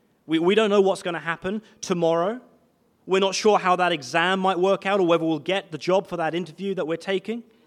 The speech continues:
We don't know where we might be living next year or whether we'll get married or not, and these are anxieties that do weigh on our hearts. You know, we have many concerns as Christians that we, we don't have clear answers for.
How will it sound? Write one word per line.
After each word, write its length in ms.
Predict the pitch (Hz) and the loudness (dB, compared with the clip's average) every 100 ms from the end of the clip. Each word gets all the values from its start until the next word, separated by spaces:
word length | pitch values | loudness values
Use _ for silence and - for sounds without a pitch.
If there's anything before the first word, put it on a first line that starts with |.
| _ _ _ _ - | _ _ _ _ -4
We 100 | 170 | -2
don't 140 | 185 | 0
know 80 | 185 | 0
where 160 | 196 | 2
we 80 | 196 | 2
might 160 | 196 196 | 0 -2
be 100 | 233 | 0
living 380 | 240 285 277 208 | -2 0 0 -2
next 320 | 180 - - | -4 -8 -6
year 320 | 165 117 - _ _ _ _ _ _ | -6 -6 -10 _ _ _ _ _ _
or 120 | 151 | -4
whether 180 | 190 185 | -2 0
we'll 140 | 226 | 2
get 160 | 220 214 | 2 0
married 400 | 196 233 277 220 | -2 -2 0 0
or 100 | 185 | 0
not, 160 | 160 175 | -2 -2
and 100 | 190 | -4
these 160 | 208 | -6
are 80 | 190 | -4
anxieties 540 | 196 165 202 233 190 170 | -6 -4 -2 -2 -2 -6
that 160 | 185 | -6
do 180 | 180 208 | -4 -6
weigh 360 | 180 202 240 202 | -2 -2 0 -2
on 200 | 185 190 | -2 -4
our 200 | 196 190 | -2 -4
hearts. 680 | 190 240 147 _ - - - _ _ _ _ | -4 -6 -8 _ -20 -20 -20 _ _ _ _
You 80 | 196 | -2
know, 140 | 202 | 0
we 80 | 190 | 2
have 160 | 190 170 | 0 0
many 320 | 190 254 277 | 0 0 0
concerns 580 | - 165 - 143 123 120 | -4 -10 -8 -8 -8 -12
as 100 | 117 | -12
Christians 400 | 151 127 131 120 | -12 -12 -14 -12
that 100 | 147 | -8
we, 180 | 143 143 - - | -6 -8 -12 -8
we 140 | 175 | -2
don't 300 | 170 220 180 | 4 4 4
have 320 | 175 190 185 | 0 -4 -4
clear 280 | - 185 190 180 | -6 -2 0 0
answers 540 | 175 175 - 170 - | -2 -4 -6 -10 -10
for. 260 | - 113 | -12 -12